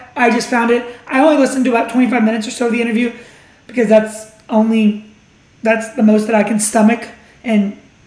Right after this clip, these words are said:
of A O C at one time. So it's absolutely hilarious. So in it, it, in it, she talks about something that I've been talking about for weeks now. And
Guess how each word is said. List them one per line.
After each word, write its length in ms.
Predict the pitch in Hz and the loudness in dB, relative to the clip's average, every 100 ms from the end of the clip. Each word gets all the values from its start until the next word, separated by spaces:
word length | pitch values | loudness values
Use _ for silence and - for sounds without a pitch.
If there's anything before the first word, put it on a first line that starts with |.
| _ 262 | _ -4
of 100 | 214 | 0
A 120 | 220 | 2
O 40 | |
C 220 | 214 240 | 0 0
at 80 | 220 | 2
one 160 | 220 208 | 2 2
time. 340 | 214 208 214 | 2 4 2
So 320 | - 233 - - - - - - - - - - | 0 -4 -6 -12 -20 -20 -20 -20 -20 -20 -14 -2
it's 180 | 269 - | -2 2
absolutely 460 | 294 349 349 294 240 | 4 4 4 2 2
hilarious. 360 | 220 208 214 214 | 4 4 2 2
So 120 | 254 | 0
in 80 | 247 | 0
it, 180 | - | -2
it, 340 | 277 277 277 - - _ - | 0 0 -4 -14 -20 _ -6
in 140 | 349 | 0
it, 200 | 359 285 | 0 0
she 200 | - 269 | -2 -4
talks 320 | 208 254 294 277 | 0 0 2 2
about 160 | 311 | 0
something 160 | 302 294 | 2 2
that 160 | 240 | 4
I've 80 | 233 | 2
been 80 | 233 | 0
talking 320 | 220 226 262 | 0 0 0
about 480 | 254 254 254 - - _ - | 2 2 0 -10 -20 _ -2
for 380 | 240 233 233 | 2 2 0
weeks 640 | - 226 240 285 285 - - | -2 -2 4 4 4 0 -8
now. 280 | 254 269 - - - _ _ - | -10 -12 -18 -20 -20 _ _ -2
And 360 | 262 247 277 | 2 2 0